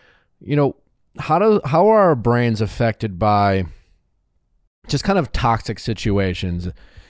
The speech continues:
You know, like whether it's a bad relationship at work or just, um, you know, we talk a lot, you know, we have a lot of people call in and they're, they're in these relationships and yet, you know, maybe it's, uh, the romanticization of relationships in movies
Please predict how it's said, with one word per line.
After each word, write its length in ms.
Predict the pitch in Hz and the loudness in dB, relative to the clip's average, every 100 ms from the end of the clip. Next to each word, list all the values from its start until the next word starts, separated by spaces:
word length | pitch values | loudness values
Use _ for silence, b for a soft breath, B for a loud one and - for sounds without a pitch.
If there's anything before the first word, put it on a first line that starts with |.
| b b | b b
You 100 | 117 | 0
know, 160 | 110 107 | 0 2
like 300 | 110 101 101 | 2 0 0
whether 360 | 107 110 107 | 0 2 0
it's 400 | - 107 101 - - | 0 -2 -2 -6 -6
a 60 | |
bad 240 | 95 110 107 | -2 0 2
relationship 540 | 110 107 - - 107 | 2 0 -2 -4 0
at 200 | 110 104 | 0 0
work 420 | 98 113 95 - | 0 2 0 -2
or 200 | - 101 | -2 -2
just, 360 | 92 98 95 - | -2 -4 -6 -6
um, 500 | 101 95 95 92 87 B B B | -4 -2 0 -2 -4 B B B
you 80 | 104 | -2
know, 20 | |
we 80 | 110 | 0
talk 280 | 117 120 | 2 0
a 60 | 120 | 2
lot, 340 | 113 107 107 | 2 2 0
you 80 | 104 | 0
know, 40 | 104 | 0
we 100 | 101 | 0
have 100 | 101 | 0
a 40 | |
lot 120 | 104 | 0
of 80 | 104 | 0
people 320 | 107 98 101 | -2 -2 -2
call 300 | - 104 101 | 0 0 2
in 360 | 101 101 98 98 | 2 2 0 0
and 240 | 95 95 | 0 0
they're, 220 | 95 95 B B B | 0 -2 B B B
they're 80 | 113 | -2
in 180 | 123 127 | 0 2
these 200 | 123 101 | 2 2
relationships 840 | 113 110 104 - - 110 - - | 0 0 -2 -4 -4 -4 -4 -10
and 240 | - 104 104 | -6 -4 -2
yet, 240 | 104 104 - | -2 -2 -6
you 100 | 104 | -4
know, 160 | 101 101 | -2 0
maybe 280 | 104 107 | 0 0
it's, 460 | 104 85 - - - | 0 -2 -14 -14 -4
uh, 280 | 107 101 98 | -2 0 0
the 100 | 98 | 0
romanticization 1200 | 98 101 107 113 - 110 104 110 104 117 107 107 | 0 0 0 -2 -2 -2 0 0 0 -2 0 -2
of 80 | 98 | -2
relationships 480 | 104 104 - 95 | -2 -4 -6 -6
in 80 | 101 | -4
movies 600 | 98 117 113 110 110 98 | 0 2 2 2 0 -2